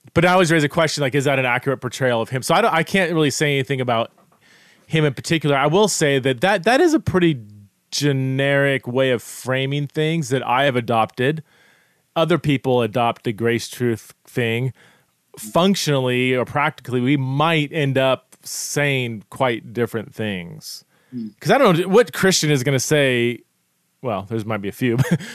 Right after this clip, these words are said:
Speaker 1: what Christian isn't gonna verbally say, "We need to have both grace and truth in the sexuality conversation"? I think most would sign off on that, but what that looks like might be very different. So that, that's where I was like, "Ah," it's, it's, it's hurt. It's not hurtful. It, it,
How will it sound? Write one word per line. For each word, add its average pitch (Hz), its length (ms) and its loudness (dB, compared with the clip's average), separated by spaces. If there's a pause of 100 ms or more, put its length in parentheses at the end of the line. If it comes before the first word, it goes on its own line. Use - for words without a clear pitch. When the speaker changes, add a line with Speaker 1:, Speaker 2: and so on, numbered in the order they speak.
(120)
Speaker 1:
what 196 200 4
Christian 175 320 2
isn't 185 260 4
gonna 131 340 0
verbally 147 600 2
say, 113 340 -2
"We 117 160 -2
need 185 120 4
to 156 60 0
have 147 160 -2
both 139 240 -2
grace 135 240 0
and 113 100 -8
truth 113 500 -2
in 131 220 -4
the 113 100 -4
sexuality 113 520 -4
conversation"? 104 600 -8
I 120 60 -2
think 156 140 -4
most 151 240 0
would 117 100 -8
sign 123 300 -2
off 135 200 0
on 117 120 -4
that, 104 260 -2 (300)
but 135 80 0
what 147 200 2
that - 340 -4
looks 147 380 0
like 107 420 -2 (180)
might 127 360 0
be 113 120 -4
very 101 240 0
different. 101 460 -6
So 139 100 -2
that, 156 160 4
that's 180 220 2
where 143 100 2
I 135 60 4
was 131 180 2
like, 107 240 -2
"Ah," 127 440 -2 (1120)
it's, 170 260 0
it's, 185 340 0
it's 170 200 -2
hurt. 190 340 -2
It's 175 240 -2
not 160 180 -2
hurtful. 135 380 0
It, 127 180 -2
it, 135 340 -2